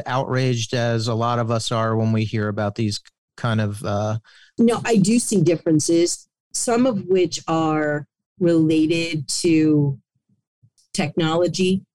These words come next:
Speaker 2: how the world is different now than it was, you know, when I was an undergraduate business student.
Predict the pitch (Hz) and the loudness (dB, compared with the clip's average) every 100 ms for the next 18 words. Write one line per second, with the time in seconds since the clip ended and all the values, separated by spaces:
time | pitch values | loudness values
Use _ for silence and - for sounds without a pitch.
0 | _ 165 160 156 143 147 156 160 151 - | _ -2 0 2 2 2 2 0 -2 -2
1 | 143 160 151 147 147 156 156 147 147 151 | -2 -2 -2 0 0 0 -2 -2 -2 -2
2 | 147 147 147 143 - - - 165 147 135 | 0 0 0 -2 -4 -6 -4 0 2 2
3 | 139 139 135 147 139 127 135 131 131 139 | 2 0 -2 -2 0 0 0 0 0 -2
4 | - 127 123 139 123 143 131 143 131 - | -4 -4 -2 -2 0 -2 -2 -2 -2 -2
5 | - 135 156 180 | -2 0 0 -2